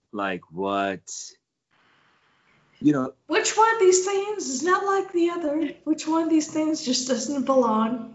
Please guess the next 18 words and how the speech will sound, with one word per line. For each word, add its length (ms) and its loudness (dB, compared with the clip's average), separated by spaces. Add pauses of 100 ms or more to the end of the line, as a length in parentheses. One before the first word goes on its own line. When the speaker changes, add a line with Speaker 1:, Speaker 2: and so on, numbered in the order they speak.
Speaker 2:
You 140 -6
know? 100 6
Speaker 1:
Not 140 2 (380)
picture 260 2 (160)
Speaker 2:
<laughs> 680 2 (360)
Speaker 1:
Right? 400 0
Like, 240 -6
and 80 -8
don't 160 -10
you 80 -8
think, 220 -16
like, 160 -6
you 80 -8
have 260 -4
to 100 -14
keep 220 -4
your 100 -6
pictures 380 -10